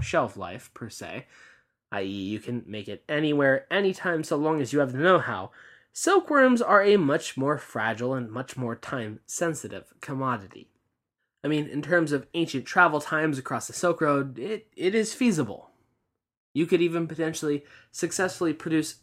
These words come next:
multiple generations of silk moths if the trip took too long for the total life cycle, which is about six to eight weeks. But it would have definitely been a rough journey for the little guys.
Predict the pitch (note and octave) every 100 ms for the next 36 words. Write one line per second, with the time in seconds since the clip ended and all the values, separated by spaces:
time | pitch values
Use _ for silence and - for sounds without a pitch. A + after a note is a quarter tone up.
0 | _ - D#3 F3+ - C3+ C#3+ C3 B2 D#3
1 | E3+ - - - - _ _ _ - A2+
2 | A#2+ A#2+ A#2 A2 - - - A#2+ A2+ -
3 | A2 B2+ B2 F2+ B2+ B2+ A#2 - A2+ A2
4 | - - B2 - - C3 - C#3+ A#2+ G2
5 | G#2 - A#2 A2+ - - _ - - A#2
6 | G#2 G2+ A#2+ C#3 - - E2 - - -
7 | - G2+ - - F#2+ F2+ - _ - _
8 | - - - - - F2 F2+ E2 G#2+ B2+
9 | - - - - _ _ _ _ _ _
10 | _ _ _ _ _ _ _ _ - G3+
11 | A3 A3+ F3+ G#3 A3 A#3 G#3+ F3+ C3+ D#3+
12 | E3 C3 A#2+ A2 B2 C3 - - A#2+ C#3
13 | D3 G2+ D#2 _ _ A2+ G#2 G2 F#2+ F#2+
14 | B2+ B2 G2 C#2+ -